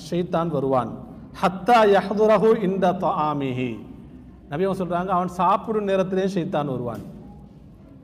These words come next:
அவன் சாப்பிடக்கூடிய நேரத்திலே ஷைத்தான் வருவான். விளங்குதா? அப்ப ஒருவர்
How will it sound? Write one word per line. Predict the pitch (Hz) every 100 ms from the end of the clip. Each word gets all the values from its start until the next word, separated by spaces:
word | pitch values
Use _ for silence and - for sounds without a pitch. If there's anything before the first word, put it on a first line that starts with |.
| - - - - - -
அவன் | 135 139
சாப்பிடக்கூடிய | 160 185 202 190
நேரத்திலே | 190 190 208 247 277 - - - - -
ஷைத்தான் | 202 202 196
வருவான். | 185 175 139 117 - - - - - - - - -
விளங்குதா? | 202 202 208 233 - - - - - - - - - - -
அப்ப | 156 190
ஒருவர் | 214 254 254